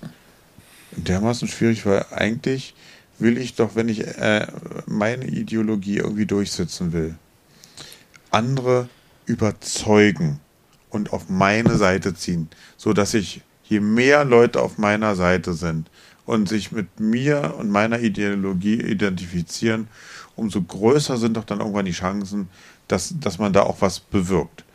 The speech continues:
Und wenn ich jetzt zum Beispiel auch dran denke, äh, dass, dass ich mich, äh, auf einer Autobahnauffahrt, äh, auf dem Boden festklebe, auf dem Asphalt festklebe, ähm, und andere nur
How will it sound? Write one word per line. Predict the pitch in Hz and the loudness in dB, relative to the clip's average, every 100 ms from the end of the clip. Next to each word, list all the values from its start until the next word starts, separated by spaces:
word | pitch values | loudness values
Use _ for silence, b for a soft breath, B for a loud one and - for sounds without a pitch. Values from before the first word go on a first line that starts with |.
| B B B | B B B
Und | 110 92 | 0 2
wenn | 101 | 2
ich | 110 | -2
jetzt | 117 | -6
zum | - 113 | -2 0
Beispiel | 113 - | 0 0
auch | 110 | -2
dran | 98 101 95 | -2 -2 0
denke, | 95 120 135 127 b b b _ 165 | 0 0 -2 -2 b b b _ 0
äh, | 120 117 - - _ - 151 - - | 2 4 0 -8 _ -20 -20 -20 -4
dass, | 107 98 - | -2 -2 -6
dass | - 107 | -4 -2
ich | 113 101 | -2 -4
mich, | 113 110 | -4 -4
äh, | |
auf | - 110 107 120 | 0 0 2 0
einer | 110 104 | 0 0
Autobahnauffahrt, | 117 120 117 117 120 117 110 - 113 113 | 0 0 0 0 0 -2 -2 0 2 0
äh, | - | -2
auf | 117 110 107 - 62 - 107 | 0 0 0 -2 -4 -6 -4
dem | 156 | 0
Boden | 120 143 | 0 0
festklebe, | 120 98 90 - - 107 117 | 0 -2 -2 -6 0 0 0
auf | 120 101 - | -2 -6 -8
dem | - | -4
Asphalt | 120 - 135 - | -4 -2 -2 -2
festklebe, | 92 85 - 98 101 127 B B B B B | -4 -4 -4 -2 -2 -4 B B B B B
ähm, | - 107 104 95 b b b b _ | 2 4 2 -2 b b b b _
und | 117 110 - - _ _ _ _ _ _ | 0 0 -2 -12 _ _ _ _ _ _
andere | 113 127 147 139 135 120 123 123 120 110 b b b _ _ | -2 0 0 -2 -2 2 4 4 2 -4 b b b _ _
nur | 113 110 117 123 127 127 123 | -2 0 2 2 2 4 2